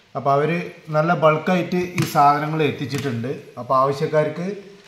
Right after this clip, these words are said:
ഇതെന്തായാലും, ആ, അവരുടെ അടുത്ത് ഉണ്ട്.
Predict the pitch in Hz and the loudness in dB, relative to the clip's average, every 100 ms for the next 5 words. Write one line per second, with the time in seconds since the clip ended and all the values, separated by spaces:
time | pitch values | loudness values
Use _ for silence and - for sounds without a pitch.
0 | - 147 151 143 151 160 156 170 165 - | -18 -4 -4 0 2 2 2 -2 -6 -16
1 | - - 147 139 139 135 131 - 147 151 | -20 -12 -6 -2 0 0 -2 -2 0 0
2 | 123 135 160 135 131 175 | -2 -6 -6 -4 -4 -4